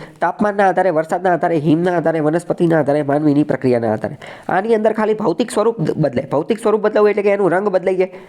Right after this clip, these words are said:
એનો આકાર બદલાઈ જાય, એવું બધું. પણ એના રાસાયણિક બંધારણમાં કોઈ ફેરફાર થાય નહીં, કોઈ પણ ફેરફાર થાય નહીં. ઓકે? ખ્યાલ આવ્યો કે નહીં? તાપમાનના કારણે શું થાય?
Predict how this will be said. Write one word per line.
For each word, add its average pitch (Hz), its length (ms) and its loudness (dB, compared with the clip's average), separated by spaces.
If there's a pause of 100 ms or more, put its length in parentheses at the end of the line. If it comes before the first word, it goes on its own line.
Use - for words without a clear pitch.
(180)
એનો 196 140 0
આકાર 196 300 0
બદલાઈ 196 260 -2
જાય, 202 120 4
એવું 202 140 4
બધું. 127 220 -4 (300)
પણ 190 120 0
એના 196 200 2
રાસાયણિક 214 440 -2
બંધારણમાં 208 500 0
કોઈ 214 160 2
ફેરફાર 190 320 -2
થાય 175 360 -2
નહીં, 131 360 -2
કોઈ 175 120 2
પણ 175 160 -2
ફેરફાર 143 320 -4
થાય - 280 -2
નહીં. 147 240 -6
ઓકે? - 500 -6 (140)
ખ્યાલ 135 140 -4
આવ્યો 131 140 0
કે 110 120 -6
નહીં? 170 120 -10 (1400)
તાપમાનના 214 500 0
કારણે 208 380 2
શું 220 180 0
થાય? 170 160 0